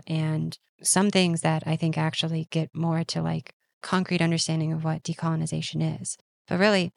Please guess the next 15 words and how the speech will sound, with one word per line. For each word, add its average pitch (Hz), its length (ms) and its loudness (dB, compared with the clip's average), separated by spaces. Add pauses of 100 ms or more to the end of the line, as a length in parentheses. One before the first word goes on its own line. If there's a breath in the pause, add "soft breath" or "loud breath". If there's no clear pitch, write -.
(120)
they, 175 340 2
they 175 140 2
say 185 240 2
that 165 400 0 (320)
there's, 180 180 0
like, 170 160 -2
a 139 60 -4
trend 175 500 0
towards 160 580 -2 (360)
this 180 160 0
idea 170 500 2 (160)
of 170 220 -2 (240)
decolonizing 165 840 2
the 156 80 -2
future. - 540 -4